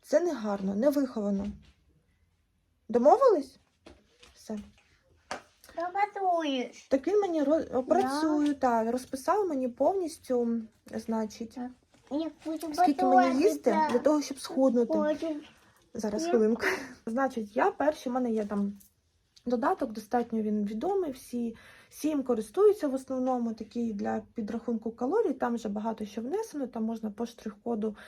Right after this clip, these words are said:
Speaker 1: продукту вносити собі, просто грамовку собі вказуєш, і воно розраховує все. І, <clears throat> дівчатка, я просто в шоці, наскільки він реально все розповів.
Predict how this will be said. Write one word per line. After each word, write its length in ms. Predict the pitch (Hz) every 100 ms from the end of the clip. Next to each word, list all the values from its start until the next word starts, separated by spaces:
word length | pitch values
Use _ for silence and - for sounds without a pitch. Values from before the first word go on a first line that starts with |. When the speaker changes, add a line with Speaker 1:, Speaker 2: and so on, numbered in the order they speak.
| - -
Speaker 1:
продукту 560 | - 220 240 247 - 202
вносити 520 | 208 226 220 202 196
собі, 220 | - 208
просто 320 | 208 220 -
грамовку 500 | 202 214 220 208 -
собі 200 | 202 202
вказуєш, 580 | 208 - 440 381 254 -
і 40 |
воно 280 | 220 233 294
розраховує 680 | 254 240 233 - 214 196 190
все. 260 | 190 196 196 - - - - - _
І, 300 | - 330 311 202 202 _ _
<clears throat> 400 | _ 370 320 262
дівчатка, 720 | 240 254 277 247 - 208 208 - _ _ _ _ _ _ -
я 80 | 262
просто 280 | 254 262 262
в 40 |
шоці, 300 | - 349 427
наскільки 460 | 277 247 - 254 233
він 200 | 226 220
реально 280 | 233 240 226
все 280 | - 240
розповів. 640 | 226 233 - 233 262 523 -